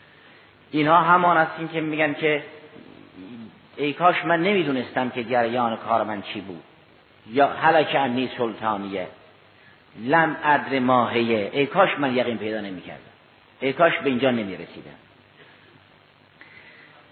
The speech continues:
بله. حالا اون هدف متوسط هست،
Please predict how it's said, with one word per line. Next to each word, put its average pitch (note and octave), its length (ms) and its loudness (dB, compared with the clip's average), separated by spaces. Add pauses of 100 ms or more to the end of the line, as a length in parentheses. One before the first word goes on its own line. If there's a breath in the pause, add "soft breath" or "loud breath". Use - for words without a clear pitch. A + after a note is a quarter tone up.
(2500)
بله. A#2 340 2 (2250)
حالا F#3 600 6 (640)
اون G#3 200 -2
هدف F3 380 2
متوسط D3 720 0
هست، E2 240 -14